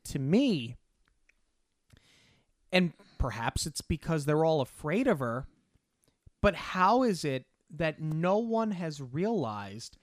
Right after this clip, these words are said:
that it's Abuela that is destroying the miracle? I mean, Mirabel nearly dies,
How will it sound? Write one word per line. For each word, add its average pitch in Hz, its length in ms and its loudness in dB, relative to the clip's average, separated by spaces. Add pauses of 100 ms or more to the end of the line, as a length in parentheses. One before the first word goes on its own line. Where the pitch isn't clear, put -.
(380)
that 151 200 0
it's 151 240 -6
Abuela 143 840 0 (260)
that 143 200 -2
is 139 160 -8
destroying 143 920 -10 (180)
the 147 200 -8
miracle? 147 760 -6
I 196 60 -6
mean, 202 320 -4 (280)
Mirabel 233 580 0
nearly 175 600 -2 (240)
dies, 151 800 0